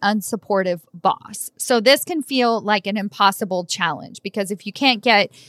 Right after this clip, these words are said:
your boss on your side, it makes it very difficult to get yourself promoted. It also makes your day-to-day life very challenging because you're not getting the projects that you want to get. And it just feels like this constant push-pull relationship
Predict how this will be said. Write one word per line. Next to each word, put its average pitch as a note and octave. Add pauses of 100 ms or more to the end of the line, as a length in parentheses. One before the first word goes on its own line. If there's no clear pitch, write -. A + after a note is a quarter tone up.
(160)
your A3
boss G#3
on F#3+
your G3
side, E4
it A#3
makes G#3
it G3+
very G3
difficult A#3
to A3+
get F3+
yourself F#3
promoted. A#3
It F3+
also F#3
makes F#3
your F#3+
day-to-day F#3+
life A3
very F#3+
challenging A#3+ (320)
because G#3+
you're G#3+
not G#3
getting F#3+
the F3
projects C4+
that A#3
you G#3+
want G#3
to G3+
get. G3
And G3+ (280)
it A#3
just -
feels C4
like A3+
this G#3+
constant A#3
push-pull G3+
relationship F#3+